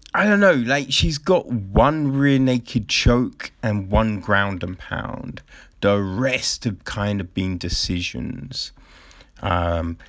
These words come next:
so, yeah, you know, I think she's gritty. She got a split decision win against Erin Blanchfield at Invicta fif-, thirty-four. You know, and, yo, Blanchfield,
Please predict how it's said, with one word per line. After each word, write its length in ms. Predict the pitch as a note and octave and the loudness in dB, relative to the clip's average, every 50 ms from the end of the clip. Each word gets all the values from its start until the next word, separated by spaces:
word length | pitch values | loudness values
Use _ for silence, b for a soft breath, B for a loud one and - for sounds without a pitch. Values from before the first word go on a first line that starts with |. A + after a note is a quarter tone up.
| B B B | B B B
so, 220 | - - - G#2+ | 2 4 4 4
yeah, 320 | A2 A#2 C3 C#3 A#2 F#2 | 4 4 4 4 4 2
you 280 | F2+ A#2+ A#2 C3 D3 C#3+ | 0 -4 -4 0 2 4
know, 220 | C3 G#2 F#2+ G2 b b b b b b b b b b _ - | 4 4 2 0 b b b b b b b b b b _ -20
I 60 | - | -12
think 440 | - - - G3 F3+ F3 - - - _ _ _ _ _ - - | -4 2 2 4 4 2 0 -6 -16 _ _ _ _ _ -14 -4
she's 260 | - - - D#3 C3+ | 0 2 2 2 2
gritty. 440 | - - C3+ C#3 D3+ D#3 D#3 D#3+ E3 | 0 0 2 2 4 4 2 0 -2
She 240 | C3+ - - C#3+ B2+ | -2 -2 -2 -2 -2
got 320 | A2 - D3+ D#3 C#3+ C3 - | -2 2 4 4 4 4 2
a 200 | B2 C3+ C3 B2+ | 2 2 2 2
split 480 | A#2+ - - - - - C#3 C3 C#3 - | 2 0 -4 -4 -2 0 0 0 0 -2
decision 580 | C3 A#2 - - C3 A#2+ A2+ A#2+ A#2 A2+ G2+ | -4 -2 0 0 0 0 2 0 0 0 0
win 240 | G2+ A#2 A#2 A2+ A#2 | 0 0 0 2 0
against 340 | A#2 G2+ G#2 G#2+ G2+ - - - - | 0 -2 -4 -4 -6 -6 -10 -8 -6
Erin 520 | B2 A2+ A2 G#2+ G#2 G#2 G2+ G2 G2 G2 - | -4 -2 0 0 -2 -2 -2 -4 -6 -6 -6
Blanchfield 960 | - G#2 G#2 A2+ A2+ A2+ - - - - - B2 A#2+ A#2+ A#2+ B2 A#2+ A#2+ C3 - B B B B B | -2 0 2 2 2 0 -2 -4 -8 -4 0 0 2 2 2 2 0 -2 -4 -8 B B B B B
at 220 | - A2 A2+ A2+ G#2+ | -6 -4 -4 -4 -2
Invicta 640 | G#2 G2 F#2 F#2 A2+ A#2 - - - - A2 G#2 F#2+ | -4 -6 -4 -2 -2 -4 -4 -6 -8 -4 -4 -4 -4
fif-, 460 | - - - - - A#2 - - _ _ _ _ B B B B B B B B B | -6 -12 -8 -6 -4 -4 -4 -6 _ _ _ _ B B B B B B B B B
thirty-four. 880 | - - - B2 A#2+ A#2 G#2+ G#2 F2+ - - A2+ G#2+ A2 A#2 C3 D3+ - - - _ _ _ _ _ _ _ _ - - - _ _ _ _ - - - - | -6 0 4 4 4 4 2 0 -2 0 2 4 4 4 4 2 -2 -8 -14 -20 _ _ _ _ _ _ _ _ -20 -20 -20 _ _ _ _ -18 -18 -10 -2
You 80 | - G#2+ | 2 2
know, 160 | G#2+ G#2+ A2 - | 4 4 2 2
and, 460 | - A2+ A2+ A2+ A#2 A2+ A2 F#2+ - - b b b b b _ | 2 2 2 2 2 0 -2 -4 -6 -12 b b b b b _
yo, 360 | A#2 A2+ A#2 A2 G2 F2 - - G#2 | 2 4 4 4 2 0 -6 -10 -6
Blanchfield, 1120 | F#2+ G#2 G#2 A2 B2+ D3 D3 C#3 - C#3 - - - - G2+ G2+ G2 G2 G2 G2 F#2+ - | -2 0 2 4 4 4 4 2 -2 -6 -10 -6 -2 0 0 2 2 0 0 -2 -4 -8